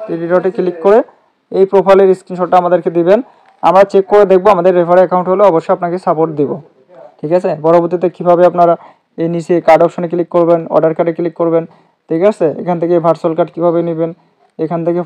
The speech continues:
phone number ভেরিফাইড করবেন, voter smart card, এই card বা, উম, valid card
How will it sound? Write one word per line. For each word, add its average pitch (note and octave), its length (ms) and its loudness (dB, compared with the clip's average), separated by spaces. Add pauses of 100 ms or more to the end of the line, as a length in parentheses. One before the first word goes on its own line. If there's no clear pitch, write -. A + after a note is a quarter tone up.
phone F3 200 -10
number E3+ 280 -2
ভেরিফাইড E3 380 -2
করবেন, E3+ 240 -2 (480)
voter D#3+ 260 2 (160)
smart E3+ 300 -2
card, E3+ 180 4 (100)
এই E3 100 -2
card F3 200 2
বা, E3 80 4 (400)
উম, D#3+ 200 -6 (140)
valid E3 320 0
card F3 160 4